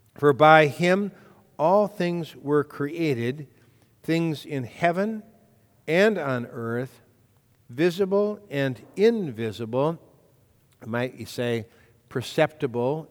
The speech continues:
and imperceptible, "whether thrones or powers or rulers or authorities, all things were created by him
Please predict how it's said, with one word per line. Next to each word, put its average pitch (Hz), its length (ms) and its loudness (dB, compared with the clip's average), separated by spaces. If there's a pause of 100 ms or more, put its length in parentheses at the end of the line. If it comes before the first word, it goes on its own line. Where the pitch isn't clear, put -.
and 113 240 -8
imperceptible, 123 1120 -8 (1000)
"whether 156 320 6
thrones 202 920 2 (240)
or 120 160 -4
powers 190 920 -2 (140)
or 113 220 -10
rulers 180 720 -2 (100)
or 101 200 -12
authorities, 170 1040 -4 (960)
all 180 300 0
things 165 440 -6
were 131 140 -8
created 123 580 -4
by 147 340 -2
him 175 420 -6